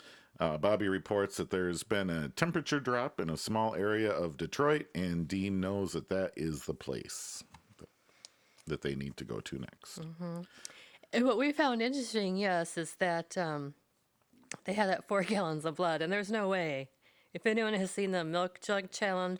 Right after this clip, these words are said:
Speaker 2: there's no way anyone can chug four gallons of blood in one sitting.
Speaker 1: I used to think that do-, doing that milk jug challenge would be fun, but now as I'm older, <laughs> I think that'd be pretty miserable. Why would anyone do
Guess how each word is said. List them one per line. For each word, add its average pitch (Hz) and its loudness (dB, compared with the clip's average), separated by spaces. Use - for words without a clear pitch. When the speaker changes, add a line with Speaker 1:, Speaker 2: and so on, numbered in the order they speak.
Speaker 2:
there's 180 -2
no 185 2
way 175 0
anyone 170 -2
can 160 -6
chug 147 0
four 180 4
gallons 160 0
of 151 -4
blood 151 0
in 143 -4
one 135 -4
sitting. 131 -6
Speaker 1:
I 156 2
used 196 0
to 104 2
think 92 -2
that 82 0
do-, 87 -4
doing 87 0
that 104 0
milk 90 -2
jug 98 0
challenge 98 0
would 90 -2
be 95 0
fun, 110 -2
but 80 2
now 107 0
as 113 -2
I'm 101 0
older, 95 2
<laughs> 123 -2
I 95 2
think 120 0
that'd 104 2
be 98 2
pretty 90 -2
miserable. 71 -2
Why 98 2
would 101 0
anyone 73 -4
do 62 -10